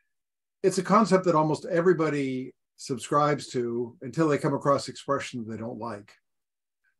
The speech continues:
And then, well, it doesn't <laughs> apply in that case. And similarly with academic freedom, there are lots of champions of academic freedom who say, "Yeah, when it's people who have ideas like me and they're challenged, then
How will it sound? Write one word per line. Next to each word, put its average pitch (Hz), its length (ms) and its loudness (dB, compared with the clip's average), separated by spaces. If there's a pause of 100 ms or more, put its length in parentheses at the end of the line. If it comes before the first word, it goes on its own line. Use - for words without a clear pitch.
(120)
And 123 180 -8
then, 139 320 2
well, 139 460 2
it 135 160 -8
doesn't 170 240 2
<laughs> - 80 -4
apply 165 340 2
in 156 140 2
that 135 220 -4
case. 107 380 -10 (460)
And 139 320 -2
similarly 190 300 4
with 139 120 2
academic 139 480 -2
freedom, 165 240 2
there 135 120 2
are 135 240 -2 (600)
lots 165 360 0
of 135 80 -18
champions 170 640 -2
of 120 80 -10
academic 120 540 -6
freedom 139 560 -6 (880)
who 160 100 0
say, 226 220 2
"Yeah, 202 180 4
when 180 240 6
it's 185 180 2
people 170 360 0
who 135 80 2
have 143 120 4
ideas 143 380 0
like 127 200 -4
me 156 280 2
and 127 120 -4
they're 123 120 -8
challenged, 147 580 0
then 135 400 -2